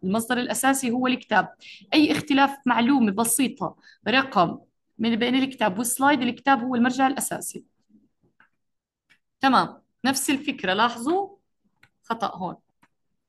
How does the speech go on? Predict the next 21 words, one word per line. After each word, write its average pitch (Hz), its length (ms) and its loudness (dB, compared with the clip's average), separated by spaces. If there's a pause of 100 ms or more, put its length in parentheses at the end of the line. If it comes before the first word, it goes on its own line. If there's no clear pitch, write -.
(140)
هون 220 140 0
هاي 208 220 -2
سيرفايكال 294 680 0
وهاي 285 540 2 (720)
أبيكال. - 520 -6 (1300)
تمام، 240 380 -2 (1600)
خلصنا 285 440 4
هيك 311 160 2
الرول 262 220 2
اوف 220 100 -2
ثيردز، 240 460 -2
واضحة 254 300 -2
للجميع؟ 220 580 -4 (680)
هلا 277 140 2
بدنا 226 200 0
نحكي 311 280 -2
عن 240 220 0
إشي 294 180 -2
بنسميه 254 680 2 (400)
لاين 285 480 4
أنجل 381 680 -2